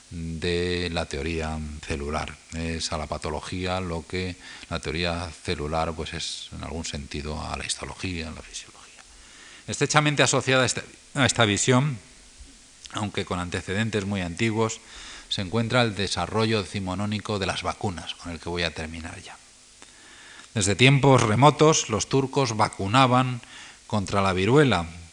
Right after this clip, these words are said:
tomando muestras del contenido de las pústulas de los casos moderados de viruela e inacul-, inoculándolos en personas sanas. La palabra vacunación deri-,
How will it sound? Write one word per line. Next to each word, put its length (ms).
tomando 480
muestras 480
del 140
contenido 600
de 80
las 160
pústulas 500
de 120
los 180
casos 400
moderados 540
de 80
viruela 500
e 140
inacul-, 480
inoculándolos 840
en 120
personas 420
sanas. 420
La 80
palabra 640
vacunación 800
deri-, 260